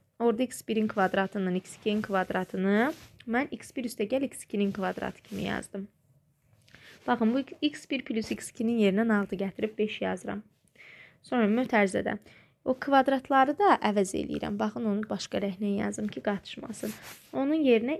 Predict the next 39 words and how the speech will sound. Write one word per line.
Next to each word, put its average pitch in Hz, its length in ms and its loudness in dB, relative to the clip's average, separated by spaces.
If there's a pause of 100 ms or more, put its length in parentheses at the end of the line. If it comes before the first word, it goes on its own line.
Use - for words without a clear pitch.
x - 240 -20
bir 247 140 -4
üstə - 260 -4
gəl 190 200 -2
x - 280 -12
ikinin 240 300 -4
kvadratı 226 1160 2 (300)
çıxılsın 285 680 -2 (120)
iki - 300 4
x - 300 -8
bir 262 100 -2
x - 260 -4
iki - 160 -6
yazıram. 220 560 2 (340)
Ortada 277 420 6
da 302 140 6
bir 262 80 -4
dənə 349 220 4
x - 220 -8
bir 208 100 -2
x - 240 -4
iki 190 160 -6
var 180 240 2
deyə 190 220 0 (100)
bu 311 140 6
artıq 202 400 4 (120)
üç - 280 -6
dənə 190 240 -4
x - 240 -20
bir 202 160 -6
x - 180 -20
iki 202 220 -2
eləyir. - 300 -2
Aydındırmı? 240 680 0 (500)
Bu 262 140 0
belə. - 240 2 (720)
İndi 339 180 -2
bağladım 196 560 4
mötərizəni. - 600 -8